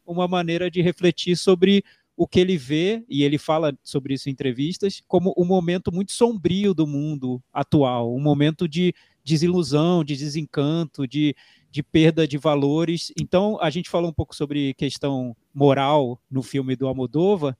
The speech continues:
Nesse caso, seria um filme sobre o vazio moral, né? O, o, o, a sombra moral, na verdade. E ele volta ao noir justamente pra falar sobre isso.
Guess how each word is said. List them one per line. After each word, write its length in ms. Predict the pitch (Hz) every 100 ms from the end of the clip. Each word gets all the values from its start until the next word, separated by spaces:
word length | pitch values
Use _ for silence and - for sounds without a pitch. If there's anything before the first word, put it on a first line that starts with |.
| _ _ -
Nesse 300 | 143 160 185
caso, 260 | - 165 175
seria 240 | 196 185
um 40 | 185
filme 260 | 180 180
sobre 280 | - 185 180
o 60 | 185
vazio 560 | 190 175 123 170 180
moral, 380 | 147 131 123 120
né? 160 | 123 127
O, 40 |
o, 1200 | 131 127 120 123 123 123 120 - 127 - 135 123
o, 40 | 127
a 80 | 123
sombra 600 | - - 165 180 139 127
moral, 560 | 127 123 123 117 113 113
na 80 | 131
verdade. 440 | 117 120 113 113 139
E 20 |
ele 140 | 151
volta 400 | 139 160 180 190
ao 80 | 175
noir 320 | 165 151 160
justamente 340 | 170 185 170 -
pra 80 |
falar 200 | 165 156
sobre 240 | 147 143 127
isso. 200 | 110